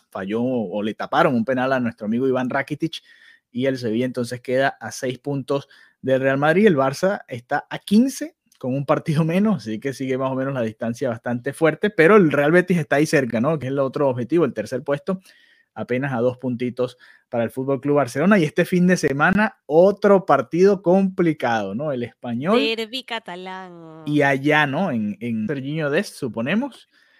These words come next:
Speaker 1: Y
Speaker 2: Hmm.
Speaker 1: a ver cómo lo arma, ¿no?
Speaker 2: A ver, yo creo que anímicamente esta victoria es muy importante y, y que se ve que estos refuerzos que llegaron en el mercado de invierno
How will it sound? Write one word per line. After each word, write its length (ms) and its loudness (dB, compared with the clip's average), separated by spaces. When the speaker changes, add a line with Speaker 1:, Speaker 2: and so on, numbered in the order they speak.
Speaker 1:
Y 520 -4
Speaker 2:
Hmm. 80 -6
Speaker 1:
a 20 -6
ver 140 -6
cómo 220 -2
lo 120 -2
arma, 240 -4
¿no? 140 -10
Speaker 2:
A 80 6
ver, 180 4
yo 100 -4
creo 200 -4
que 80 -4
anímicamente 880 -4
esta 640 -2
victoria 500 -6
es 60 -18
muy 260 0
importante 840 -2
y, 960 -4
y 140 -10
que 160 -8
se 180 -4
ve 160 -2
que 80 -10
estos 240 -2
refuerzos 520 -4
que 120 -2
llegaron 320 -2
en 100 -2
el 80 0
mercado 380 6
de 60 8
invierno 500 2